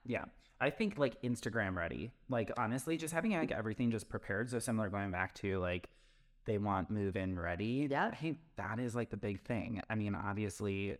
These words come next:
Speaker 1: when you're looking at photos and online, you need to stand out.
Speaker 2: Yeah, construction costs are really expensive right now.
Speaker 1: Yeah.
Speaker 2: Contractors are a little bit hard to work with. We're
Speaker 1: Yeah.
Speaker 2: getting conversations all the time saying, "Oh, so-and-so's not showing up." So, I, I think turnkey is a really big deal right now.
Speaker 1: Yeah.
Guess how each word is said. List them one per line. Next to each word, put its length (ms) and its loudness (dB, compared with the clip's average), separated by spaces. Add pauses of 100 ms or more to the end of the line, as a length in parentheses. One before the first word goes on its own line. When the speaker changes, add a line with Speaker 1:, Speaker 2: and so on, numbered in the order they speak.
Speaker 1:
when 220 2
you're 120 4
looking 280 0
at 200 -6
photos 540 0
and 200 2
online, 720 0
you 200 -2
need 200 0
to 80 -2
stand 340 -6
out. 300 -8 (200)
Speaker 2:
Yeah, 240 0
construction 580 2
costs 320 2
are 80 2
really 180 2
expensive 460 -2
right 180 2
now. 240 4
Speaker 1:
Yeah. 180 -2 (160)
Speaker 2:
Contractors 460 0
are 140 4
a 40 2
little 180 2
bit 120 -2
hard 240 0
to 80 -4
work 280 2
with. 200 6 (640)
We're 100 4
Speaker 1:
Yeah. 40 2
Speaker 2:
getting 180 4
conversations 680 0
all 120 4
the 60 0
time 220 2
saying, 140 0
"Oh, 160 4
so-and-so's 420 0
not 180 0
showing 220 -2
up." 240 2
So, 340 2 (160)
I, 140 -6 (140)
I 140 2
think 180 -2
turnkey 360 2
is 100 2
a 60 2
really 220 0
big 160 -2
deal 160 0
right 160 -4
now. 80 -4
Speaker 1:
Yeah. 140 0